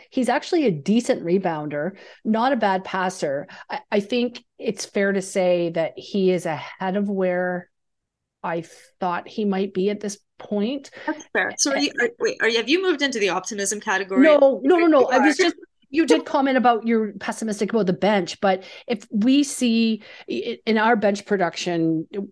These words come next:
Speaker 1: mm, against Philly, I'd have to go back and look, but it's, it's not been that good, um, Grady aside. But if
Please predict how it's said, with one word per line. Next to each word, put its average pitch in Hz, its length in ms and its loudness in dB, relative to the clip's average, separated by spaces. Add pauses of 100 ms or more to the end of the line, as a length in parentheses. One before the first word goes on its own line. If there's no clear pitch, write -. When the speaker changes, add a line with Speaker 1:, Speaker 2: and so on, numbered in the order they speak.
(300)
Speaker 1:
mm, 147 480 0 (280)
against 185 600 -2
Philly, 175 260 2
I'd 165 140 0
have 160 140 -4
to 165 60 -14
go 170 180 -4
back 151 260 -2
and 151 100 -6
look, 139 180 -6
but 156 180 -4
it's, 185 260 -4
it's - 260 -4
not 160 360 -2
been 156 140 -4
that 147 220 -6
good, 151 340 -4 (560)
um, 139 540 -4
Grady 165 320 0
aside. 147 600 -4 (400)
But 226 240 0
if - 180 0